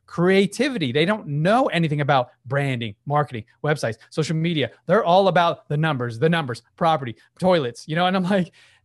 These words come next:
"I can help you. What do you need help with? I'll create a brand for you. I'll create a video. I'll do a website. I'll do social media marketing." That grew into a company. First, I was freelancing. I was just like, "Okay, I'll take that guy. I'll help him. He's helping me.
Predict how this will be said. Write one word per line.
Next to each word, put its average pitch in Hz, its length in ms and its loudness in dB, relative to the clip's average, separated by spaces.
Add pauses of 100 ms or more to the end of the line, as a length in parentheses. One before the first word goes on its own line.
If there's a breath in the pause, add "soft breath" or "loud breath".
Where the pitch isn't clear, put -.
(340)
"I 233 120 0
can 302 160 -2
help 269 300 -2
you. 135 240 -4 (320)
What 151 180 0
do 277 60 2
you 269 100 0
need 262 160 0
help 254 240 -2
with? 147 220 -2 (220)
I'll 147 200 -2
create 190 240 -2
a 202 40 -2
brand 214 340 0
for - 80 -8
you. 117 140 -4
I'll 113 100 -8
create 180 180 -4
a 175 40 -4
video. 175 400 -2
I'll 143 120 -2
do 170 160 0
a 185 80 0
website. 190 500 0
I'll 143 120 0
do 175 100 -2
social 196 320 -2
media 202 180 0
marketing." 214 440 2 (400 loud breath)
That 151 360 0
grew 139 500 2
into 170 300 -2
a 185 40 2
company. 196 460 -2
First, 165 320 -2
I 202 40 2
was 196 120 -2
freelancing. 156 840 -6 (180)
I 143 60 0
was 165 100 0
just 170 100 -8
like, 165 160 2
"Okay, 160 340 2
I'll 156 120 2
take 170 220 -8
that 175 200 -2
guy. 135 260 -2
I'll 151 100 0
help 151 260 -4
him. 165 240 -2
He's 147 240 -4
helping 143 340 -2
me. 156 320 -2